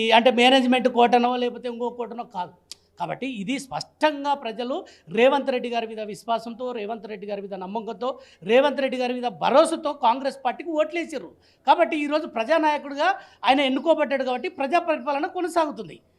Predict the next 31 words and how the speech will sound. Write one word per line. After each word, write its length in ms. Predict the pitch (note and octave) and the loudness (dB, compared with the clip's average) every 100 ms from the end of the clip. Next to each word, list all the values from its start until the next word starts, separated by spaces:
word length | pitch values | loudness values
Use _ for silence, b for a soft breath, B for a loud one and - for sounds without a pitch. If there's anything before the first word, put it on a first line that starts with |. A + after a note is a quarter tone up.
| _ _ | _ _
యా-, 320 | G3+ - E3+ D#3 | -8 -8 -8 0
దీన్ని 280 | B3+ E4 | 2 4
ఈ 240 | C#4+ B3 F4 | 4 4 2
దృక్పథంతో 640 | E4 D#4+ E4 D#4+ D4 D4+ C#4 | 2 -4 -2 -2 -2 -4 0
చూడాలి 220 | C#4 C4+ A#3+ | 2 2 0
తప్ప, 360 | A#3+ B3 A#3 - _ _ | 0 -2 -2 -6 _ _
ఈరోజు 520 | A#3 C4 C4 B3+ B3 B3 - | 0 2 4 2 -2 -6 -6
అసెంబ్లీలో, 640 | F#3 G#3+ C#4 C4+ C4+ C4 B3+ | -4 0 0 0 0 0 2
ఆ, 320 | A3+ A#3 A#3 | 2 2 -2
మాట్లాడినటువంటి 1000 | A3 A3 A#3+ B3 A#3+ A3 A#3 A3+ A#3 G#3+ b - | -2 -2 -2 -4 -6 -6 -6 -6 -8 -10 b -4
ఆ 80 | F#3 | -2
మాటలు 380 | G3 A#3 B3+ | 2 2 2
ఏవైతే 300 | B3 B3 A#3+ | -2 -2 -4
ఉన్నాయో, 300 | A#3 A3+ B3 | -6 -6 -8
మేనేజ్‌మెంట్ 540 | B3 G#3+ A3+ A#3 A3+ A3+ | -6 -6 -6 -8 -12 -12
కోట 260 | - A3 | -12 -6
అనేది 360 | A3 G#3+ A#3 E4 b _ | -4 -4 -8 -12 b _
ప్రజలు 520 | A#3+ B3 C#4+ B3+ D#4 - _ G#3+ | -2 2 2 0 -2 -8 _ -6
అసలు, 580 | G#3 B3+ A#3+ A3 G3+ G3+ _ _ - | -4 -2 -4 -4 -6 -10 _ _ -4
ఆ, 100 | G3 G#3+ G3+ G3 F3 F3 D#3+ E3+ E3 D#3+ | 2 4 4 2 0 -2 -2 -2 -2 -2
ఆ 40 | |
యొక్క 500 | G#3 - G3+ F3+ D3+ b _ | -4 0 2 2 -2 b _
ఆ 100 | E3+ | -2
సభలను 520 | F3 G#3+ G#3+ D4 D4 C4 | 2 2 4 2 0 -2
ఉద్దేశించి 500 | F#3+ C4 C4 C4+ C4 | 0 0 0 -6 -2
మాట్లాడినటువంటి 840 | A#3 A#3+ B3+ B3 B3 B3 A#3 A#3 | 0 0 -4 -6 -6 -8 -8 -12
కేటీఆర్ 520 | - G3+ G#3+ B3 A#3+ | -8 -4 -2 -2 -4
కానీ, 280 | A3+ A#3+ D4 | -4 -6 -4
హరీష్ 320 | G#3+ A3 A#3+ | -6 -6 -8
రావణ్ 240 | A#3+ A#3+ | -10 -8
కానీ, 240 | A#3 A#3+ | -10 -10